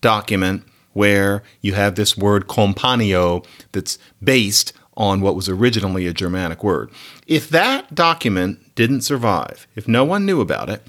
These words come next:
then still anybody who's working on where today's languages come from, especially today's Romance languages, would reconstruct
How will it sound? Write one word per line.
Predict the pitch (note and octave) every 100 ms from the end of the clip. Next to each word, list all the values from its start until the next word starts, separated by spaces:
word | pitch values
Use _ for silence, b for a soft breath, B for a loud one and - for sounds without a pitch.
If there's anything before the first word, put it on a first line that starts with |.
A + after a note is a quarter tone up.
| B B B
then | - C#3+ D3+
still | - C#4 C4 C#3+ C3 E3 b b b -
anybody | F3 B3 A#3 F#3 F#3
who's | E3 D3
working | A2+ C3+ E3 F#3+ F3+ F3+
on | - A#2+ A#2 A2+ A2+
where | G2+ A#2 C#3 D3
today's | - A#2 C3 C#3
languages | A2+ A2+ G#2+ G#2+ G2
come | - A3+ A3
from, | - A#1
especially | - - G#2+ - G2+
today's | F2+ G2 F2
Romance | A#2 C#3 F2+ C#2+
languages, | E2 A1+ - D2+ G2+
would | D3+ F3
reconstruct | C4 G3 - C4+ A#3 -